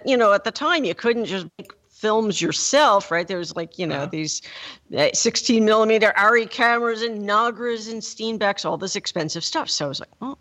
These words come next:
Speaker 1: that's, that sounds great." Uh, and, uh, but then I went out and I, I worked after college. And, uh, one of the jobs I had was, um, with a high school. I was, uh,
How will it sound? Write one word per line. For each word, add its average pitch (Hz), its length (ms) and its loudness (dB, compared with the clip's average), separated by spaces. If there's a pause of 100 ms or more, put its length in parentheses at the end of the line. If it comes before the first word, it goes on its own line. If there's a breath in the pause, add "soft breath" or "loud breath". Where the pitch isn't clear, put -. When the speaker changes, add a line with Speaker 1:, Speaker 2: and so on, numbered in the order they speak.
(120)
Speaker 1:
that's, - 180 -14 (340 loud breath)
that 311 140 4
sounds 208 240 2
great." - 460 0 (280 loud breath)
Uh, 180 560 6 (120)
and, 208 560 2
uh, 202 500 4 (720 soft breath)
but 226 260 -4
then 240 140 2
I 240 80 4
went 220 280 4
out 220 200 4
and 226 120 -4
I, 220 280 -2
I 185 120 0
worked 170 340 -6
after 170 260 -4
college. 240 800 2
And, 190 480 0
uh, 180 220 4
one 190 160 4
of 233 60 0
the 233 80 4
jobs 180 340 2
I 175 80 2
had 165 420 0
was, 160 680 0
um, 147 600 0 (140)
with 160 180 -4
a 185 60 0
high 196 180 2
school. 139 540 0
I 127 40 -6
was, 147 340 -4
uh, 139 220 -4